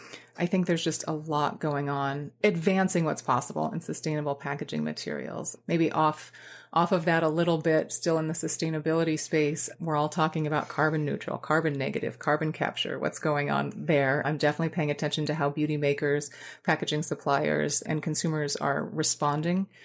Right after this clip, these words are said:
to those sort of sustainability issues. Hygiene chic, or just even personal hygiene, as unglamorous as it has always been, is much more popular now. Thinking about the power of touch,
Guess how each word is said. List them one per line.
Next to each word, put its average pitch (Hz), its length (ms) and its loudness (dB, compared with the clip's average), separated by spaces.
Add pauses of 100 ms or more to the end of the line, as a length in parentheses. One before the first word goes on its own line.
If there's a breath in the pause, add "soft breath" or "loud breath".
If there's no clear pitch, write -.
(200 loud breath)
to 175 120 0
those 151 640 0
sort 156 160 -2
of 147 80 -4
sustainability 151 960 0
issues. 175 600 0 (200)
Hygiene 156 440 2
chic, 156 520 -2
or 147 260 0
just 170 280 -4
even 147 200 -2
personal 156 420 0
hygiene, 143 500 0
as 139 180 -4
unglamorous 151 640 0
as 156 120 0
it 147 80 -2
has 160 160 -4
always 160 380 -2
been, 220 340 4
is 165 260 -2
much 160 360 -2
more 175 160 2
popular 175 500 -2
now. 202 480 2
Thinking 156 260 -2
about 143 260 0
the 147 80 -4
power 139 360 0
of - 160 -10
touch, 190 440 0